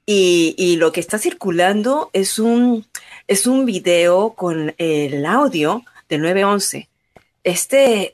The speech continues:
es-, este, este piloto, eh, la, la, la copilota o la pasajera, eh, la habíamos, no la habíamos identificado si era mujer o hombre, era,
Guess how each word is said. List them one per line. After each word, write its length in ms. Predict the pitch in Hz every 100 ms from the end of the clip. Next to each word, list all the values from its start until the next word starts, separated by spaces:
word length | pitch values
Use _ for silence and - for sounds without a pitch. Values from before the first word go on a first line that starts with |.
| 160
es-, 160 | 156
este, 360 | - - 196 220
este 260 | 165 - 208
piloto, 640 | 247 208 185 185 196 202 - - _ _
eh, 540 | 170 160 151 143 139 -
la, 240 | 151 139 165
la, 240 | 143 139 _ -
la 160 | 143
copilota 680 | - 240 240 202 214 208 202
o 80 | 170
la 140 | 131
pasajera, 520 | 131 147 147 190 214 208
eh, 180 | 160 135
la 120 | 151
habíamos, 280 | 131 147 180 _ _
no 280 | 170 165 165
la 80 | 175
habíamos 240 | 170 180
identificado 520 | 175 160 147 156 160 160
si 120 | 139
era 120 | 143
mujer 320 | 131 - 151
o 80 | 151
hombre, 180 | 180 160
era, 240 | 143 156